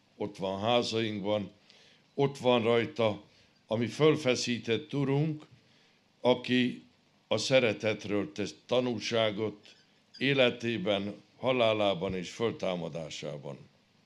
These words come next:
És mindjárt ehhez kapcsolódik a holnapi nap gondolata, és az, hogy mi egy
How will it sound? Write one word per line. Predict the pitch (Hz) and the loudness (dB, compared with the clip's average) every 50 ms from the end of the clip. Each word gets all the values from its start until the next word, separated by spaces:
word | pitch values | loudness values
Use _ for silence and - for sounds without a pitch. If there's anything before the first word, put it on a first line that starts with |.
| _ _ _ _ _ - - - _ - | _ _ _ _ _ -20 -20 -20 _ -16
És | - - | -8 -2
mindjárt | 160 185 180 151 151 139 135 143 | 0 0 4 6 6 8 8 8
ehhez | 147 135 131 120 117 - | 6 6 4 2 0 0
kapcsolódik | - 135 123 - - - 123 120 117 113 107 95 110 127 127 - - - - _ _ _ _ _ _ _ _ _ _ _ _ | 0 0 0 0 -2 -2 -2 -2 0 -2 -2 0 0 0 0 -2 -8 -18 -20 _ _ _ _ _ _ _ _ _ _ _ _
a | - | 0
holnapi | 113 113 117 151 170 160 147 135 120 120 120 123 | 0 2 2 2 2 4 6 4 4 4 0 -2
nap | 117 123 107 104 95 | 0 0 0 0 0
gondolata, | 117 131 131 131 117 117 110 107 101 98 101 - 110 120 120 117 - - _ _ _ _ - - - _ _ | -2 -4 -2 0 0 2 2 2 2 0 0 0 0 0 0 -2 -8 -20 _ _ _ _ -20 -20 -20 _ _
és | - 120 117 110 - | -8 -4 -4 -2 2
az, | 175 143 135 135 - | 4 4 4 2 2
hogy | - 123 127 123 | 0 0 0 2
mi | 120 120 127 139 143 131 | 0 0 2 2 4 4
egy | 127 127 123 127 127 202 - | 4 4 2 -2 -6 -12 -16